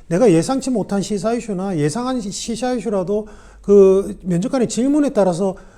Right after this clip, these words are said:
유기적으로 대응할 줄 알아야 될 거 아니에요? 문제를 풀어줄 줄 알아야 될 거 아니에요? 즉문즉답을 해야 되는데, 더군다나. 여러분들이 뭐 이, 이 이슈 분석 능력을 키우려고 해야지,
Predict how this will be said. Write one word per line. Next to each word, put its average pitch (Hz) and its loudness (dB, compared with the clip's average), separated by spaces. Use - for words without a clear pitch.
유기적으로 226 0
대응할 262 2
줄 262 0
알아야 190 2
될 143 -2
거 147 -6
아니에요? 143 -4
문제를 156 -4
풀어줄 285 0
줄 262 -2
알아야 165 -2
될 127 -8
거 139 -8
아니에요? 131 -6
즉문즉답을 202 -4
해야 135 -4
되는데, 117 -10
더군다나. 117 -12
여러분들이 269 0
뭐 185 -2
이, 226 -10
이 240 -4
이슈 247 2
분석 269 0
능력을 277 4
키우려고 185 0
해야지, 135 -6